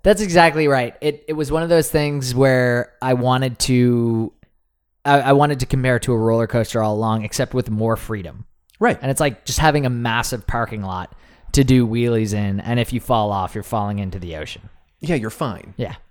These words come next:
Speaker 2: Was there any kind of haunt about it being the Halifax Harbor, which is notoriously not so clean?
Speaker 1: Uh, yeah, there was. And, but I mean, we got over it really quick.
Speaker 2: Right.
Speaker 1: And then we, we thought, like, you know what?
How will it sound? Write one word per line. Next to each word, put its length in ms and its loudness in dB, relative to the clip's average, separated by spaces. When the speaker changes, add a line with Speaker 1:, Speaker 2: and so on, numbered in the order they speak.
Speaker 2:
Was 200 0
there 180 -4
any 160 -4
kind 220 -8
of 80 -8
haunt 420 -8
about 240 -2
it 140 -4
being 180 -4
the 80 -2
Halifax 360 -2
Harbor, 280 -2
which 180 -6
is 200 -4
notoriously 800 0
not 280 -4
so 140 -2
clean? 360 -4
Speaker 1:
Uh, 1040 8
yeah, 380 8
there 220 8
was. 320 4
And, 400 0
but 220 6
I 100 2
mean, 360 -2
we 140 4
got 180 8
over 240 6
it 80 -6
really 240 0
quick. 460 -8
Speaker 2:
Right. 300 -2
Speaker 1:
And 340 -2
then 160 4
we, 260 0
we 160 -2
thought, 340 2
like, 160 0
you 60 -2
know 120 2
what? 240 0